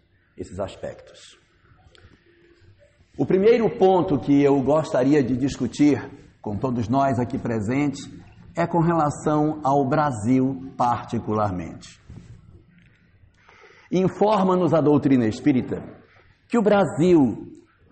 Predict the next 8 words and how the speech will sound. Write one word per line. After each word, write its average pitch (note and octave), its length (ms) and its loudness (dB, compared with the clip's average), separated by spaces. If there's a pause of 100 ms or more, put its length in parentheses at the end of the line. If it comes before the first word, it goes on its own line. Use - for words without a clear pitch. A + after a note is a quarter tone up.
é G3+ 220 4
um G3+ 200 0
país F3+ 480 0
que G3 120 -2
possui F#3 580 0
uma F3+ 260 -2
característica E3+ 1040 0
espiritual D#3 1300 0